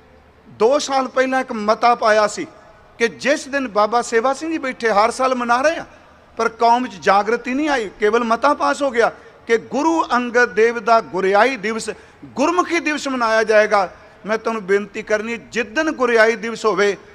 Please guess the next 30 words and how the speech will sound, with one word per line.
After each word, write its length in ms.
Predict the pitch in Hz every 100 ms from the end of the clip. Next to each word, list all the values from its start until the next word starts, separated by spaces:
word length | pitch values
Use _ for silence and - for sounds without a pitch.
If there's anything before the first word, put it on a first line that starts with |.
| - -
ਯਤਨ 360 | 143 214 233 226
ਕਰੋ 320 | 214 214 220
ਆਪਣੇ 380 | 196 202 208 214 202
ਘਰਾਂ 300 | 220 165 175
ਵਿੱਚ 180 | 202 -
ਬੱਚਿਆਂ 460 | 175 180 - 202 202
ਨੂੰ 140 | 196 196
ਇੱਕ 260 | 214 220 220
ਇੱਕ 100 | 175
ਪੇਜ 360 | 151 190 185 170
ਗੁਰਮੁਖੀ 440 | 170 175 170 170
ਦਾ 140 | 160
ਜ਼ਰੂਰ 340 | 139 139 175 135
ਲਿਖਣ। 260 | 131 - - _ _ _ _ _ -
ਇੱਕ 200 | 196 - -
ਊੜਾ 340 | 196 220 233 226 - - - - -
ਤੇ 80 | 190
ਦੂਜਾ 380 | 156 196 196 196
ਜੂੜਾ। 520 | 147 180 190 180 139 - - - -
ਕੇਸਗੜ੍ਹ 520 | 247 262 285 233 233 220
ਕਾਇਮ 320 | 208 196 202
ਰਿਹਾ, 340 | 196 190 180 - - - - -
ਆਨੰਦਪੁਰ 520 | 196 190 196 180 202
ਸਿੱਖਾਂ 380 | 190 202 - 190
ਦਾ 140 | 190 180
ਕਦੀ 340 | 180 170 190
ਨਹੀਂ 100 | 196
ਉਜੜਦਾ। 500 | 185 170 170 165 156 - - _ _ -
ਤੇ 100 | 226 226 208
ਆਨੰਦ 420 | 220 262 403